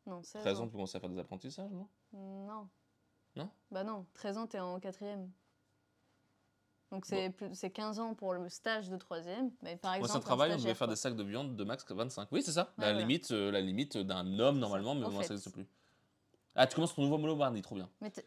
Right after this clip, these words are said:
Speaker 1: tu changes encore, Sainte-Crade ?
Speaker 2: Mais non, le restaurant où Sainte-Crade
Speaker 1: Ah,
Speaker 2: devait
Speaker 1: Francky
Speaker 2: travailler.
Speaker 1: Vincent, là.
Speaker 2: D'ailleurs, je passe ma formation hygiène dans un mois.
Speaker 1: Ah, trop bien !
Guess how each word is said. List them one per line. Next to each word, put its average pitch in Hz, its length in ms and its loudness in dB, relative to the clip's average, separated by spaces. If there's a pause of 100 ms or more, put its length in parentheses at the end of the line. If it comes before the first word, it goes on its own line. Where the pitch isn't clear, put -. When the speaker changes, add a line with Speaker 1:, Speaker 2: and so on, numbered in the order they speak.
(160)
Speaker 1:
tu - 160 -6
changes 262 240 0
encore, 320 260 2
Sainte-Crade ? 349 460 -2
Speaker 2:
Mais 117 80 2
non, 202 160 2
le 98 100 -2
restaurant 123 540 2
où 113 480 4
Sainte-Crade 302 300 6
Speaker 1:
Ah, - 20 0
Speaker 2:
devait 131 120 4
Speaker 1:
Francky 247 100 0
Speaker 2:
travailler. 269 220 4
Speaker 1:
Vincent, 277 280 0
là. 196 180 -8 (340)
Speaker 2:
D'ailleurs, 135 220 2
je 120 80 2
passe 131 240 0
ma 123 80 -4
formation 120 360 -4
hygiène 123 280 0
dans 113 200 -2
un 123 40 -2
mois. 107 300 -4 (180)
Speaker 1:
Ah, 269 260 -2
trop 339 200 -2
bien ! 359 260 4